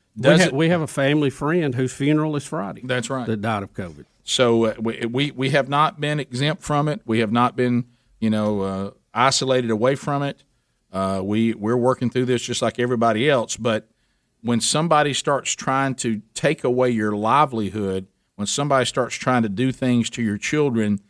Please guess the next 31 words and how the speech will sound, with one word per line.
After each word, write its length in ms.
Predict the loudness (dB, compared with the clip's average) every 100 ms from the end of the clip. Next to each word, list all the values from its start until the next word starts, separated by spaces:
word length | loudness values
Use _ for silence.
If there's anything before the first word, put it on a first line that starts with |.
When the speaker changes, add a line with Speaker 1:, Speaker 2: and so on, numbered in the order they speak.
| _ _
Speaker 2:
that 160 | -4 0
may 200 | 2 2
be 180 | 2 0
more 200 | 0 2
detrimental 680 | 0 0 2 2 2 2
than 240 | 2 2 2
the 180 | 0 -2
actual 760 | -2 0 -2 -4 -2 -2 -2 -6 _
virus, 640 | 2 4 4 2 -6 -10 _ _ _ _ _ _ -4
then 160 | 0
you 160 | 2 0
have 320 | 0 -2 -2
to 100 | -2
have 260 | 0 0 2
this 200 | 0 -2
information 600 | -2 -2 0 0 0 -2
so 120 | 0 -2
you're 160 | -2
making 400 | 0 0 0 -2
wise 320 | 0 0 0 -2
decisions 760 | -6 -2 0 0 0 -2 -4 _ _ _ -4
and 120 | 0
we're 80 | 0
doing 340 | 2 2 0
things 340 | 0 0 0 -2
that 100 | -2
are 120 | -2
level-headed 920 | 0 0 0 -4 -4 -2 0 0 -4 -10 _ _ -6
and 220 | -2 0
wise. 600 | 2 2 0 -6 -10 -12 -14 _ _ _ _ _ _ -8
Because 440 | 0 2 2 0